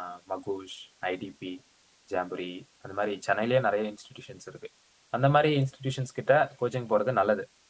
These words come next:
I'll recommend மகூஷ். அவங்களோட டீச்சிங், not an advertisement, என்னோட எக்ஸ்பீரியன்ஸ்ல சொல்றேன். மகூஷ் is very good. ஆஹ், ஐ டி பி is also doing good. So, ஜி ஆர் இக்கு மட்டும் இது எடுத்துக்கிறது ரொம்பவே நல்லது.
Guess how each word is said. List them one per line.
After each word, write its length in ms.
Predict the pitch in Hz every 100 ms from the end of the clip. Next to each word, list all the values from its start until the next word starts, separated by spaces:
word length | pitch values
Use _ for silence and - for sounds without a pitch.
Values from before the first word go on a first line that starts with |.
| _ -
I'll 260 | 117 151
recommend 420 | 147 131 139 143 135 117
மகூஷ். 400 | 107 101 95 - - _ _ -
அவங்களோட 340 | 107 107 101 98 92 - _ _ -
டீச்சிங், 260 | 120 120 101 92
not 280 | 104 120
an 120 | 123 110
advertisement, 760 | 95 110 117 113 107 110 151 - _ -
என்னோட 220 | 98 98
எக்ஸ்பீரியன்ஸ்ல 460 | 92 - 123 117 107
சொல்றேன். 400 | 101 98 127 - _ _ _ _ _ _ _ _ _ _ _ _ _ _ 101
மகூஷ் 280 | 101 104
is 100 | 98 -
very 180 | 90 92
good. 160 | 90 _ _ _ _ _ -
ஆஹ், 360 | 98 98 101
ஐ 120 | 101
டி 100 | 131
பி 100 | 135
is 120 | 131 120
also 220 | 110 113
doing 220 | 98 90
good. 180 | 87 - _ _ _ - - -
So, 340 | - 151 127
ஜி 200 | 107 127
ஆர் 120 | 160
இக்கு 160 | 170 143
மட்டும் 480 | 131 131 - 196 160 117 104 95 92 92
இது 120 | 101
எடுத்துக்கிறது 420 | 120 107 - 98 110
ரொம்பவே 320 | 95 92 95
நல்லது. 280 | 90 87